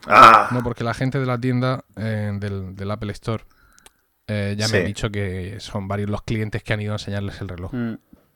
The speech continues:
Speaker 1: Oh, o sea, que hay gente que se pasa por allí simplemente
Speaker 3: Se
Speaker 1: a presumir.
Speaker 3: pasa a
Speaker 2: Sí,
Speaker 3: Apple
Speaker 2: sí,
Speaker 3: a
Speaker 2: sí, sí.
Speaker 3: enseñarles el producto de Apple que llevan ellos.
Speaker 2: Sí, sí, sí, sí.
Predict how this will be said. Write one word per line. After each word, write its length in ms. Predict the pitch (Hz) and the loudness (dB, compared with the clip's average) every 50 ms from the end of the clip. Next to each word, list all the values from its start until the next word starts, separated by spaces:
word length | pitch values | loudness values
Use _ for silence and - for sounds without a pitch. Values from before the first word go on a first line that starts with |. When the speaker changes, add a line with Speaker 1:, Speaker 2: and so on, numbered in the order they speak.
| _ _ _ _ _ - - - - - - - | _ _ _ _ _ -20 -20 -20 -20 -20 -14 -2
Speaker 1:
Oh, 340 | - 101 104 101 92 85 - | 2 4 6 6 6 4 2
o 80 | - - | -2 -2
sea, 180 | - - 98 90 | 0 0 0 0
que 60 | 95 | 0
hay 40 | 92 | -2
gente 280 | - - 101 92 104 98 | -2 -4 -4 -2 -2 -2
que 60 | 107 | 0
se 180 | - - - | -2 -2 -2
pasa 320 | - - 104 - - 110 95 | 2 4 4 4 4 2 2
por 120 | 101 101 | 2 2
allí 180 | 95 95 101 107 | 2 2 0 -2
simplemente 360 | 113 110 101 98 98 107 107 | -2 -2 -2 -2 -2 0 2
Speaker 3:
Se 60 | 113 | 2
Speaker 1:
a 40 | 107 | 4
presumir. 300 | - 135 131 - - 147 | 6 4 4 6 6 6
Speaker 3:
pasa 320 | 131 - 123 123 127 127 139 | 6 6 4 6 6 6 6
a 40 | - | 6
Speaker 2:
Sí, 80 | - 170 | 8 6
Speaker 3:
Apple 100 | 165 160 | 6 6
Speaker 2:
sí, 100 | - 131 | 6 4
Speaker 3:
a 40 | |
Speaker 2:
sí, 60 | 131 - | 2 2
sí. 60 | 143 | 2
Speaker 3:
enseñarles 340 | 131 120 123 131 135 127 - | 2 4 2 2 2 0 -2
el 100 | 123 117 | -4 -2
producto 380 | 120 113 117 120 - - 131 | -2 -4 -4 -4 -4 -4 -2
de 100 | 113 110 | 0 2
Apple 240 | 107 110 - 123 113 | 2 2 0 -2 -6
que 120 | - 107 | -4 -4
llevan 220 | 101 104 101 101 98 | -2 -2 -2 -2 -4
ellos. 120 | 95 92 | -4 -4
Speaker 2:
Sí, 320 | - 139 127 123 120 113 110 | -2 0 0 0 0 0 -2
sí, 280 | - - 117 107 104 98 | -2 -2 -2 -2 -2 -4
sí, 220 | - 101 98 95 | -6 -8 -10 -10
sí. 220 | - - 98 104 | -10 -12 -14 -16